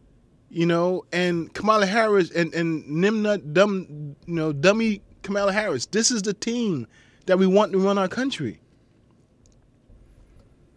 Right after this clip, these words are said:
That is crazy, man. That is laughable. And that they still, I, I read something the other day where they were talking about,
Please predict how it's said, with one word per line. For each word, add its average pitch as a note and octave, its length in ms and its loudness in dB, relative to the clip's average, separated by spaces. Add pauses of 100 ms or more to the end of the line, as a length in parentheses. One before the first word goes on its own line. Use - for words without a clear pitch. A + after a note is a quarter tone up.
(920)
That F#3 220 -4
is C3+ 180 -4
crazy, G3+ 680 -2
man. B2+ 380 -4
That F3 140 2
is C#3 220 0
laughable. C#3+ 800 0
And D#3+ 180 2
that E3+ 240 2
they D#3+ 120 2
still, G#3 380 0 (560)
I, D#3 200 0
I D#3+ 60 2
read F3 300 4
something E3+ 300 -4
the D#3+ 80 -2
other D#3 140 -2
day D#3+ 220 -2
where C3+ 220 0
they C3 100 0
were B2+ 80 -2
talking C#3+ 320 -6
about, B2+ 340 -8